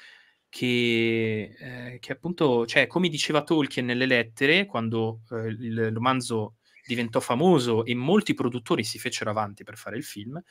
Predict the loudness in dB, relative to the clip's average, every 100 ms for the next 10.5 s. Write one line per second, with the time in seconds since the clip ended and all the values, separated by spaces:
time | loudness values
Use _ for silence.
0 | -20 -20 -16 -8 -4 -2 0 0 -2 -4
1 | -6 0 2 2 0 -4 _ _ 0 4
2 | 6 4 2 4 6 6 6 4 0 -2
3 | 0 0 0 -4 -6 -6 -2 -2 -2 -4
4 | -4 -2 -2 -4 -4 -4 -4 -4 -6 -8
5 | -6 -8 -8 -16 -18 _ -20 -18 2 8
6 | 8 8 6 4 4 6 8 8 8 4
7 | 2 0 0 -2 0 2 8 8 8 6
8 | 4 0 -2 2 4 4 4 2 0 -4
9 | -6 -6 -4 0 0 0 -2 -4 -2 -2
10 | -2 0 0 0